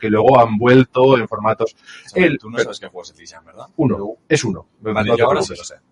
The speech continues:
Speaker 1: Ah, sí.
Speaker 2: Yo ahora sí lo sé, después de
Speaker 1: Windjammers.
Speaker 2: ciento cincuenta y cinco latigazos que... Me
Speaker 1: El del
Speaker 2: dio
Speaker 1: frisbee, era un juego de,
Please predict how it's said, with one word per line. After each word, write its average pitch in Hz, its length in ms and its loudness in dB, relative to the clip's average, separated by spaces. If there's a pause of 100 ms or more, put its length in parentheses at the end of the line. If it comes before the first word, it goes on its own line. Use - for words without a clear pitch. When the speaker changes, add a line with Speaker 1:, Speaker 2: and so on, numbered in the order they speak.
(140)
Speaker 1:
Ah, 90 140 -6
sí. - 180 -10 (340)
Speaker 2:
Yo - 80 -8
ahora 113 120 -4
sí 120 100 -12
lo 110 100 -10
sé, 127 260 -8
después 107 300 -10
de 110 360 -6 (260)
Speaker 1:
Windjammers. 131 640 2
Speaker 2:
ciento 117 420 -6
cincuenta 113 320 -8
y 110 60 -6
cinco 117 200 -8
latigazos 113 680 -6
que... 110 100 -14
Me 139 80 2
Speaker 1:
El 127 60 4
del 135 100 4
Speaker 2:
dio 120 120 4
Speaker 1:
frisbee, 123 420 4 (180)
era 147 160 6
un 151 100 2
juego 170 220 2
de, 135 180 2